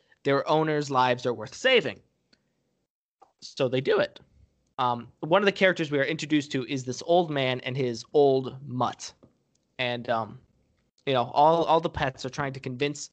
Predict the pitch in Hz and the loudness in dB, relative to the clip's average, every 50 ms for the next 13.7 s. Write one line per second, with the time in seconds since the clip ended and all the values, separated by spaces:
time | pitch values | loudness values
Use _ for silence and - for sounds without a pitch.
0 | _ - - _ _ - 135 131 123 - 156 151 160 156 135 123 120 117 117 - | _ -20 -20 _ _ 0 0 0 2 2 0 0 0 0 -2 -4 -6 -8 -10 -14
1 | _ _ _ _ _ _ - 123 135 127 127 127 123 - _ _ _ _ - 131 | _ _ _ _ _ _ -4 0 2 2 2 2 0 -4 _ _ _ _ -4 -4
2 | 131 135 135 - - 135 135 135 135 135 131 - 127 135 147 139 135 - 120 117 | -4 -6 -6 -6 -6 -4 -4 -6 -6 -8 -8 -8 -8 -8 -8 -8 -6 -8 -8 -8
3 | 113 - - 170 175 165 147 135 123 123 123 139 131 131 - - - 135 - - | -10 -6 -4 -2 -2 -2 -4 -6 -8 -6 -4 -2 -4 -4 -4 -6 -6 -6 -4 -4
4 | - - 180 180 180 - 139 120 104 110 - - - 185 185 185 180 175 - - | 0 0 2 0 0 -2 -4 -6 -6 -8 -10 -4 -2 0 0 0 -2 -4 -6 -8
5 | - 127 113 104 110 - _ - - - - _ _ - 160 165 170 165 165 - | -8 -8 -8 -10 -14 -18 _ -20 -20 -20 -20 _ _ -2 0 0 0 -2 -4 -6
6 | 196 208 165 131 127 139 151 156 156 - 147 147 139 139 139 135 135 135 131 123 | -6 -4 -4 -4 -4 -4 -6 -6 -6 -6 -8 -8 -6 -6 -6 -6 -6 -8 -10 -8
7 | - - 147 131 131 131 123 123 _ _ _ - 151 139 123 120 - _ _ _ | -8 -8 -8 -8 -8 -12 -14 -16 _ _ _ -4 -2 -2 -2 -4 -8 _ _ _
8 | _ _ _ _ _ _ _ _ _ - 131 117 - 107 95 - - - 143 139 | _ _ _ _ _ _ _ _ _ -8 -6 -6 -6 -6 -8 -12 -14 -12 -10 -8
9 | 127 117 107 104 120 135 _ _ _ _ _ - - - - - _ _ _ _ | -8 -8 -10 -12 -14 -16 _ _ _ _ _ -20 -20 -20 -20 -20 _ _ _ _
10 | _ _ _ _ _ _ _ _ _ _ _ _ - 247 233 - 349 339 208 190 | _ _ _ _ _ _ _ _ _ _ _ _ -10 -10 -8 -6 0 2 2 2
11 | 143 127 - - - 240 214 151 - - - - - - - - 127 - - 202 | 2 0 0 0 2 4 4 2 0 -2 -10 -16 -20 -14 -12 -12 -10 -6 -2 0
12 | 214 175 139 117 - - - - - - - _ 147 143 139 - 147 131 123 120 | 2 2 0 -2 -4 -12 -20 -20 -20 -20 -10 _ -6 -4 -2 -2 -2 -2 -2 -2
13 | 117 110 - - 120 110 107 110 120 156 143 110 95 | -6 -8 -8 -8 -8 -8 -8 -8 -8 -8 -8 -10 -10